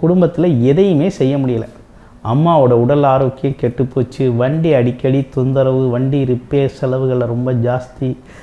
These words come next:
குடும்பத்துல இருக்கவங்களுக்கெல்லாம் மெடிக்கல் செலவு, மருத்துவ செலவு அதிகம், எதை எடுத்தாலும் டென்ஷன் ஆகுறது, கோபப்படுறது,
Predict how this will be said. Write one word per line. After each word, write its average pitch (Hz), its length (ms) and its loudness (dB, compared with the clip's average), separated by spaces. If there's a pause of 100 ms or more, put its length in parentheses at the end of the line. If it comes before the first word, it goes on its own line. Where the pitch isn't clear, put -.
(220)
குடும்பத்துல 156 440 4
இருக்கவங்களுக்கெல்லாம் 135 800 0
மெடிக்கல் 151 500 2
செலவு, 120 380 -2 (160)
மருத்துவ 147 500 0 (160)
செலவு 120 320 -2
அதிகம், 117 340 -6 (960)
எதை 156 220 4
எடுத்தாலும் 139 440 2 (120)
டென்ஷன் 139 480 -2
ஆகுறது, 113 380 -2 (200)
கோபப்படுறது, 131 800 2